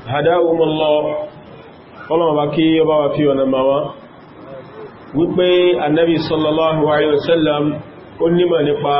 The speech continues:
ìkọ̀kọ̀. Ànábì nímọ̀ nípa tó pamọ́, Ànábì mọ̀ kọ̀kọ̀. Wa alaikum salaam wa rahmatullahi wa barakatuh. A, Ànábì mọ̀ kọ̀kọ̀, wọ́n máa fi ìmọ̀ yìí,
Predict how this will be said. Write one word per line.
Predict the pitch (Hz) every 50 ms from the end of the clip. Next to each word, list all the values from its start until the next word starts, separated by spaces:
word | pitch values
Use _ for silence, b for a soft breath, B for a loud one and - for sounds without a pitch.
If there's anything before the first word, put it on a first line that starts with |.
| 143 143 139 143 139
ìkọ̀kọ̀. | 139 123 131 135 135 127 - 135 127 117 - - - - - - - - - - - - - - - - - - - - - -
Ànábì | - 135 151 170 190 185 170 170
nímọ̀ | 165 170 180 180 175 165
nípa | 156 160 160 156 151 156 151
tó | 156 175 165
pamọ́, | 165 170 156 156 156 170 175 170 170 170 -
Ànábì | 135 143 156 170 156 156 151
mọ̀ | 143 147 143
kọ̀kọ̀. | - 139 135 127 135 135 120 - - - - - - - - - - - - - - - - - - - - - - - - - -
Wa | 135 139
alaikum | 151 170 165 165 156
salaam | 147 151 143 147 147
wa | 143 135
rahmatullahi | 135 131 - - 127 123 120
wa | 117
barakatuh. | 113 120 120 117 110 - - - - - - - - - - - - - - - - - - - - - - - - - - - - -
A, | - 151 151 151 151 151 151 151 151 151
Ànábì | 160 156 151 180 180 170 160 156
mọ̀ | 151 151 151 151 151 151 147 147 147 147 147 147 147 - 151 147 - - - - - - - - - -
kọ̀kọ̀, | - - - - - 147 135 123 117 - - - - -
wọ́n | - 147 156 160
máa | 165 160 151
fi | - - 156
ìmọ̀ | 147 143 139 139 139
yìí, | 139 143 147 156